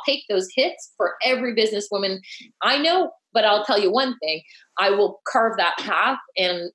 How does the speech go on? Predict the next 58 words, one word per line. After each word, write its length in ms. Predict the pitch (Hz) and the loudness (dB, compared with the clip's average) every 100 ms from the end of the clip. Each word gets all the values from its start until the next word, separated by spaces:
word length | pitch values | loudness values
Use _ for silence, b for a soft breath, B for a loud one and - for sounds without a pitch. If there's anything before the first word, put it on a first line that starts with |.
| 165 | -4
I 100 | 202 - | -4 0
carve 200 | 214 208 | 0 2
that 160 | 190 - | -2 0
path 180 | 175 - | -2 -2
because, 280 | 170 165 165 | -2 -2 -2
man, 300 | 175 190 185 180 | -2 0 0 -2
I 80 | 202 | -2
am 180 | 170 - | -2 -2
hoping 320 | 202 202 160 | -2 -2 -6
women 320 | 165 180 185 185 - | -2 0 0 -4 -8
and 260 | 156 156 156 | -8 -6 -2
businesswomen 520 | 170 170 - 170 165 - | 0 0 -4 -4 -6 0
all 160 | 175 | 2
over 140 | 175 170 | 2 2
the 100 | 156 | 0
world 300 | 151 147 147 | 2 0 -2
stand 340 | - 156 156 | -4 -4 0
up 160 | 170 - B B B - | 0 -2 B B B -10
and 100 | 175 | -2
they 80 | 175 | 0
say, 220 | 175 165 | 0 -2
"Great, 300 | 175 170 139 - _ | 0 2 2 -4 _
the 80 | - | -4
path 300 | 214 226 233 | 0 -2 0
was 180 | 247 - | -4 -2
carved. 340 | 202 202 202 - _ _ _ - | 0 2 2 -4 _ _ _ -4
Now 240 | 185 180 | 0 2
we 80 | 185 | 0
can 140 | 185 180 | 0 0
do 80 | |
it." 160 | 147 - - - | 0 -2 -12 -2
So 160 | 180 | 2
we're 160 | 190 - | 4 4
carving 280 | 370 320 320 | 2 2 2
it 120 | 277 | 0
for 100 | 277 | 2
the 80 | 247 | 0
future, 420 | 240 208 208 156 | 0 -4 0 0
and 140 | 165 180 | 0 0
I'm 180 | 185 - _ _ - | -4 -10 _ _ 0
freaking 280 | 277 226 160 | 2 2 -2
excited. 480 | 143 - 165 151 | -4 -2 -2 0
I 60 | 170 | 0
know 140 | 226 | 2
that's 180 | 240 233 | 2 2
a 60 | 226 | 2
long 260 | 202 190 | 2 2
answer, 380 | 185 208 - 262 | 0 0 2 0
but 200 | 175 151 | 2 -2
man, 300 | 190 220 214 185 | -2 -2 0 0
I 80 | |
love 200 | 175 160 151 | 2 2 0
that 180 | 151 | -4
question. 320 | - 147 - 156 | -4 -4 -4 -8
It's 160 | 160 | -10
a 40 | 175 | -4
good 180 | 160 | -4
one. 300 | - - - | -4 -12 -18